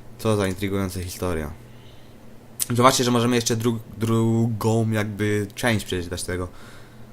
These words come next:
Przeczytamy. Ale wtedy krwawopiwy spotkał kapitana Voodoo, który... Kapłankę Voodoo, przepraszam,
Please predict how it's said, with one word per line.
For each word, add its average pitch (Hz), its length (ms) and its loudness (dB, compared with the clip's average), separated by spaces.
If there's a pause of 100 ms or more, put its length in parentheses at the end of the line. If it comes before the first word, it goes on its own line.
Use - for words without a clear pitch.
(640)
Przeczytamy. 117 380 0 (1040)
Ale 101 180 2
wtedy 110 260 2
krwawopiwy 104 960 0
spotkał 101 680 -2
kapitana 101 500 -2
Voodoo, 98 460 -2 (140)
który... 101 540 -2 (580)
Kapłankę 123 500 6
Voodoo, 90 260 -4
przepraszam, 113 760 4